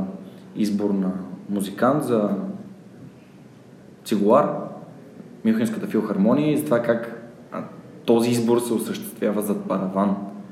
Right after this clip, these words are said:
за да може да отстраним, а, визуалната част от, а, самото, от самия продукт, който искаме да, да постигнем. И се замислям, че в подкаста правя нещо такова, тоест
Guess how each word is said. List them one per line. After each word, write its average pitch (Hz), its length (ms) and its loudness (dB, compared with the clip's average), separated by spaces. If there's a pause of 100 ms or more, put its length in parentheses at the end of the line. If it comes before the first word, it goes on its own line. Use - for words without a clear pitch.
(280)
за 101 120 -6
да 101 100 2
може 98 260 2
да 104 80 2
отстраним, 104 760 4 (640)
а, - 60 -14 (120)
визуалната 107 840 6
част - 500 2
от, - 340 2 (220)
а, 104 180 2 (140)
самото, 117 580 4
от - 380 0
самия 117 280 6
продукт, 123 260 2
който 120 240 2
искаме 110 300 2
да, 101 140 2
да 98 300 -4
постигнем. - 500 2 (500)
И - 40 -6
се 147 100 0
замислям, 185 400 6
че - 120 4
в 143 200 2
подкаста 156 500 2
правя 139 220 6
нещо 131 340 0
такова, - 380 0
тоест 123 360 0